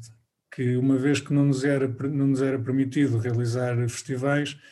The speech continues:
fizemos um não festival, que no fundo é o que é, um público reduzido, sem bares, sem,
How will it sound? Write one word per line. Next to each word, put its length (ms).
fizemos 480
um 60
não 220
festival, 580
que 100
no 120
fundo 440
é 80
o 80
que 220
é, 100
um 140
público 420
reduzido, 680
sem 400
bares, 480
sem, 400